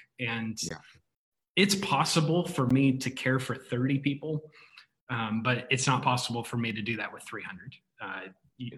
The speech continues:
Speaker 1: I'm just not built for that. I don't know if anybody's built for that, but I can delegate that responsibility. Ultimately, I am responsible for it,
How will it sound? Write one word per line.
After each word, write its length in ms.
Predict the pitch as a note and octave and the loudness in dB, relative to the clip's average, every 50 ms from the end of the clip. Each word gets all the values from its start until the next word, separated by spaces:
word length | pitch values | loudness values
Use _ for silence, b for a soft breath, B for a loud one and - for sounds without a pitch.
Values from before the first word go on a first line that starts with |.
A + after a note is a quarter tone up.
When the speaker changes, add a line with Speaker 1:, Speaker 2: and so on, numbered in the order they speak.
| - A2+ | -6 -2
Speaker 1:
I'm 120 | A2+ C3+ | 0 0
just 160 | B2+ B2 - | 0 0 -2
not 240 | - G#2+ - - - | -2 -4 -4 -6 -10
built 260 | - G#2+ C3+ - - | -10 -8 -8 -10 -12
for 240 | - - - G2 G2 | -16 -16 -14 -14 -10
that. 220 | G#2 G2 G#2 A2 - - - | -8 -8 -8 -8 -10 -10 -10
I 20 | |
don't 120 | A2+ A#2 | -8 -8
know 40 | G#2+ G2+ | -8 -10
if 100 | - G#2 | -8 -8
anybody's 640 | A#2 A2+ F#2 - F#2+ F#2 - - F#2+ - - - - A#2 | -6 -6 -8 -8 -14 -16 -16 -18 -16 -14 -14 -14 -12 -8
built 220 | A2 A#2 A#2 A2+ | -8 -8 -8 -8
for 120 | - - G#2+ | -10 -14 -14
that, 200 | G2 G2 G2+ B2 - _ _ B B B B B B B B B B B | -14 -14 -14 -16 -18 _ _ B B B B B B B B B B B
but 180 | C3+ C#3+ C3+ - | 2 2 2 2
I 80 | D3+ | 2
can 580 | C#3+ - - E3+ E3 D#3 D3+ C#3+ C3 - - - - - | 0 2 4 4 6 6 6 6 6 2 0 -4 -8 -4
delegate 680 | - C#3 C3+ C3+ C3+ C#3 C3 B2 B2+ B2+ B2 A#2+ - - | -2 -2 0 0 0 0 0 0 0 0 0 -2 -4 -6
that 200 | - A#2+ A2 - | -6 -6 -6 -6
responsibility. 1040 | A#2+ A#2 - - - A#2+ A#2+ A2+ A2+ - A#2 G#2+ G2+ A#2+ A#2 G#2+ G#2+ G2+ G2 G2+ G2+ - - - | -8 -8 -8 -6 -6 -6 -6 -4 -4 -6 -6 -8 -8 -8 -8 -8 -8 -10 -12 -14 -16 -10 -4 0
Ultimately, 540 | C#3+ D#3 D#3+ - D3+ D3 B2+ - A2+ A2 G#2+ | 2 2 4 4 4 4 4 4 0 -4 -6
I 140 | G#2 G#2+ A#2 | -4 0 2
am 200 | C3+ D#3 D3+ B2+ | 4 6 6 4
responsible 640 | A2+ - - - D3+ D3+ E3+ D#3+ - - - G2+ | 4 0 -4 -2 2 2 4 2 2 -2 -6 -10
for 340 | - - - - G3 F#3 C3 | -16 -10 -6 -2 0 0 2
it, 260 | G#2+ G#2 - - - | 0 -2 -6 -8 -12